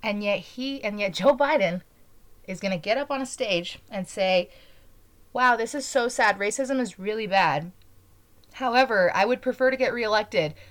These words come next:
than talk about the fact that I'm in a room full of racists right now. In fact, I probably don't want to confront my own internalized racism either, because that would be too hard,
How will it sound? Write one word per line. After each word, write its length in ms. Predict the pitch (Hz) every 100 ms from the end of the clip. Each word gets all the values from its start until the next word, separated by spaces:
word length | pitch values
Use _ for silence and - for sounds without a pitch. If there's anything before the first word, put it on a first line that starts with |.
| -
than 140 | 202 190
talk 220 | 202 -
about 180 | 208 185
the 80 |
fact 240 | 190 196 196
that 80 | 180
I'm 100 | 185
in 80 |
a 60 | 175
room 200 | 175 190
full 160 | 202 190
of 100 | 175
racists 460 | 190 - 165 -
right 180 | 156 175
now. 280 | 175 156 - - - _ _
In 100 | 190
fact, 440 | 196 269 220 - - - -
I 100 | 208
probably 360 | 254 262 262 226
don't 200 | 226 220
want 120 | 220
to 60 |
confront 340 | 214 202 220 220
my 100 | 220
own 180 | 233 240
internalized 640 | 202 208 175 170 165 165
racism 460 | 180 - 185 196
either, 320 | 220 208 160 165
because 500 | 180 180 170 160 -
that 220 | 185 190
would 140 | 170
be 240 | 190 185 170
too 240 | - 190
hard, 360 | 196 175 160